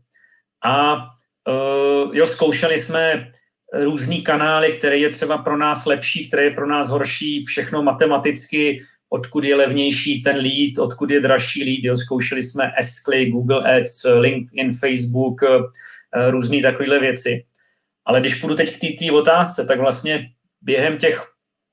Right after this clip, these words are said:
cca tří let, jako, se nám tam začaly proti našim představám tlačit jiný lidi, než jsme tam jako původně chtěli, jo. A to byly ty firmy.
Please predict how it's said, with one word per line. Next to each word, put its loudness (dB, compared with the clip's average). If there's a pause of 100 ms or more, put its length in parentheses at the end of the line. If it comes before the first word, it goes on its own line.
(360)
cca 2
tří -4
let, 0 (560)
jako, -2
se -2
nám 2
tam 0
začaly 0 (420)
proti 0
našim -2
představám -2
tlačit -2 (300)
jiný -2
lidi, 0
než 2
jsme 0
tam 2
jako 0
původně 0
chtěli, 2
jo. 2
A 0
to 0
byly 6
ty 2
firmy. 2